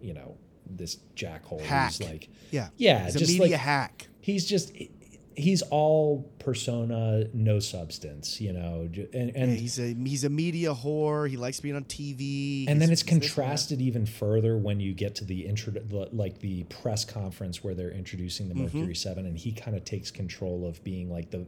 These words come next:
Speaker 1: the spokesman of the team, kind of, and is,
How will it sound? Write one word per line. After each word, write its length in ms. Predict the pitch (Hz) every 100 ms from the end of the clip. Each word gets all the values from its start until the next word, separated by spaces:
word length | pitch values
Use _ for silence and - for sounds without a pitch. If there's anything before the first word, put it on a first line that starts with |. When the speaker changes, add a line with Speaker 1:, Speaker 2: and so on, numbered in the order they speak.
| 107
Speaker 1:
the 120 | 90
spokesman 640 | - - 90 82 - 87
of 140 | 82 78
the 80 |
team, 360 | 82 - 85 82
kind 340 | 160 165 160
of, 240 | 78 156 156
and 120 | 151
is, 180 | -